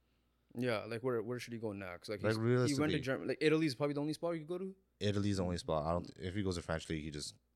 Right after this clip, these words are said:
Speaker 1: No, there's no.
Speaker 2: he,
Speaker 1: That's
Speaker 2: he's
Speaker 1: just
Speaker 2: just
Speaker 1: money.
Speaker 2: done.
Speaker 1: I feel like that's money.
Speaker 2: That's money.
Speaker 1: If P S G bring him in, it's just money. <laughs>
Speaker 2: That's money. Yeah.
Speaker 1: But yeah, uh, I,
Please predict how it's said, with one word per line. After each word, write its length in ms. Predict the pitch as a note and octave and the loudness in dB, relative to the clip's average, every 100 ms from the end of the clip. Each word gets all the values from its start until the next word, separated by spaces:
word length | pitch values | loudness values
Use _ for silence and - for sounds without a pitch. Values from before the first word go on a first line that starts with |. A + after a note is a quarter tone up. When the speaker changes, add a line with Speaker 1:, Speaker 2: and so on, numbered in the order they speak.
| _ - | _ -14
Speaker 1:
No, 240 | G#2 G2+ - | -8 -8 -8
there's 160 | F#2+ G2 | -10 -6
no. 60 | |
Speaker 2:
he, 80 | E2 | -4
Speaker 1:
That's 180 | A2 F2+ | 0 0
Speaker 2:
he's 80 | E2 | 0
Speaker 1:
just 20 | |
Speaker 2:
just 60 | G2 | 0
Speaker 1:
money. 120 | E2+ | -2
Speaker 2:
done. 120 | C#2+ - - | -4 -10 -18
Speaker 1:
I 40 | - | -8
feel 140 | G#2+ | -4
like 100 | G#2 | -4
that's 120 | F2+ | -6
money. 220 | G2 F2 F2+ | -10 -10 0
Speaker 2:
That's 180 | F2 E2+ | 0 2
money. 280 | E2 C#2+ C#2+ | -2 -4 -8
Speaker 1:
If 140 | A2+ - | -10 -2
P 120 | C3+ | 0
S 80 | B2 | 0
G 80 | C3+ | 0
bring 160 | B2+ | -2
him 100 | A#2 | -2
in, 80 | A#2 | -2
it's 80 | G2 | -4
just 120 | F#2+ | -6
money. 260 | F#2+ F#2 G#2 - | -8 -10 -12 -4
<laughs> 40 | |
Speaker 2:
That's 200 | E2+ D#2+ | -2 -2
money. 320 | E2 D#2 D2 | -2 -4 -6
Yeah. 220 | D2+ D2+ C2+ _ - | -2 -2 -2 _ -10
Speaker 1:
But 440 | A#2+ A2 G2+ - _ _ _ _ _ | -2 0 0 -4 _ _ _ _ _
yeah, 280 | C#3+ D3 B2 - | 4 4 4 0
uh, 220 | C3 C3 | 0 0
I, 80 | - | 0